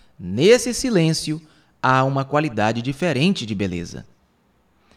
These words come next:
É só quando vemos sem nenhum preconceito, nenhuma imagem, que somos capazes de estar em contato direto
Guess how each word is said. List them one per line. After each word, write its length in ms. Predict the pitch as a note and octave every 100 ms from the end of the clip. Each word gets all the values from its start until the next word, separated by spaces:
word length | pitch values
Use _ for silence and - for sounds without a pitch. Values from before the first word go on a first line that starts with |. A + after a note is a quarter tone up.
| _ _ _ -
É 160 | C#3+
só 480 | - - - F3+ B3
quando 340 | B3+ A3+ G3
vemos 520 | C3+ B2+ C3 G#2 F#2+ -
sem 300 | - E3+ E3
nenhum 440 | C#3 G#2 A2 A3+
preconceito, 880 | B3 B3 B3+ B3 - B2 A#2+ - - _ _ _ - _
nenhuma 580 | - A2+ G2+ F#2+ C#3+ A#3
imagem, 540 | A#3 D3+ C3+ A#2+ C3+ - - _ _ _ - -
que 140 | B3+
somos 400 | - F#3 F3 E3
capazes 600 | - D#3+ - A2+ A2+ A2
de 120 | G#2+ D3
estar 580 | A#2+ G#2+ F#2 - - _ - -
em 160 | B2+
contato 600 | B2 D#3 C3+ A#2 A2+ B2
direto 560 | B2 D#3 A2 A2 -